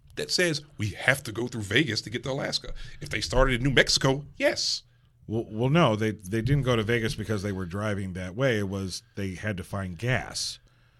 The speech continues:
Speaker 2: to get to Alaska. So
Speaker 1: And
Speaker 2: the biggest city that was closest to where they were was Vegas.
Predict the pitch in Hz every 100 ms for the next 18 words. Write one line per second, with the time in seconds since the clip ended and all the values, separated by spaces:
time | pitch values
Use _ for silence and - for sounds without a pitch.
0 | _ _ - 101 90 143 151 - 113 98
1 | 98 71 - - - _ _ _ _ _
2 | - 139 127 127 113 143 135 - - -
3 | 220 175 147 127 113 113 - 127 - 113
4 | 123 113 98 101 98 156 196 113 101 92
5 | - - 95 104 90 117 95 71 - -